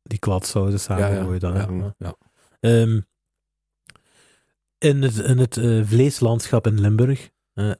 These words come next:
Speaker 1: afgelopen zoveel tijd, zijn er toch nog wel een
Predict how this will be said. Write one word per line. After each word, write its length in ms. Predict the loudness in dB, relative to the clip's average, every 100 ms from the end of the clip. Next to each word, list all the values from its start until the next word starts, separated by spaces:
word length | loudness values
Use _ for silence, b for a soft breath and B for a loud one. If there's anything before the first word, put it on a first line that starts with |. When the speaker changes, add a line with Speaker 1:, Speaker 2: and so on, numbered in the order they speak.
| _
Speaker 1:
afgelopen 640 | -6 -2 0 2 2 0
zoveel 360 | 2 0 2 0
tijd, 340 | 2 0 -2 -4
zijn 200 | 0 2
er 80 | 0
toch 180 | -2 -2
nog 120 | 0
wel 160 | 0
een 60 | 0